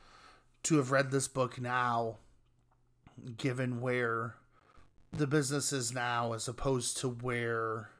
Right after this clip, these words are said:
it was then. And along with, and along with the difference in working conditions, like, you know, you work in poor environments and, you know,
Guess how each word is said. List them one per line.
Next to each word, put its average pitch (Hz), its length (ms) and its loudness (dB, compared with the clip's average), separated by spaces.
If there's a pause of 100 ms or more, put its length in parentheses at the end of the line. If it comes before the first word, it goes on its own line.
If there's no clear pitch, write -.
(320)
it 127 160 -2
was 120 320 0
then. 110 420 -4 (2000)
And 139 200 4
along 156 520 4
with, 143 560 0 (1300)
and 156 140 4
along 151 360 4
with 147 340 -2
the 127 560 2 (120)
difference 143 380 2
in 131 100 0
working 123 340 -2
conditions, 123 600 -2
like, 120 180 -2 (480)
you 147 160 2
know, 135 140 4
you 143 220 2
work 202 260 4
in 180 120 2
poor 196 240 0
environments 151 680 0
and, 127 320 -4
you 139 140 -2
know, 117 220 -2